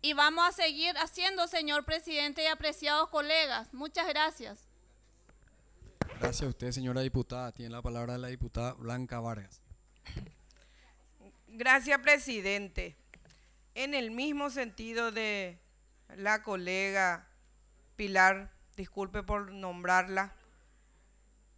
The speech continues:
Speaker 3: aquí nosotros estamos para velar por las necesidades de todo el pueblo paraguayo. Y cuando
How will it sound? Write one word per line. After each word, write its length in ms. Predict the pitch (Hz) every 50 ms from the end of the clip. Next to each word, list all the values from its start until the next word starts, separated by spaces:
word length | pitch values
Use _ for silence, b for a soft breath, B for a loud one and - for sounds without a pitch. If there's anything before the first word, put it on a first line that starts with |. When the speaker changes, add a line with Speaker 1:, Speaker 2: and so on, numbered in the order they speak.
| _ _ _ _ _ _ _ _ _ _ _ - - - - -
Speaker 3:
aquí 260 | 254 240 233 302 330
nosotros 440 | 349 381 339 - 320 320 277 330 320
estamos 340 | - 311 302 320 349 330
para 300 | - - 320 320 320 320
velar 560 | 302 302 269 262 269 285 311 330 359 359 - -
por 120 | 330 311
las 140 | 320 330 330
necesidades 880 | 339 330 269 330 330 277 294 302 285 285 294 302 311 311 320 320 330 - - - - - - _ _ _ _ _ _ _ _ _ _ -
de 340 | - 220 220 277 277 269 262 - - - -
todo 300 | - 330 359 349 349 339
el 100 | 330 -
pueblo 480 | - - 277 285 285 285 294 285 285
paraguayo. 640 | - 294 285 285 240 185 185 185 185 214 - - - - - - - - - - - - - - - - - _ _ _ - - - - _ _ _ _ _ _ _ _ _ _ _ - _ _ - - _ _ - _ _ _ _ _ _ _ _ _ _ _ _ -
Y 160 | 320 330 320
cuando 920 | - - 330 339 330 330 330 330 330 311 311 302 302 294 294 285 - -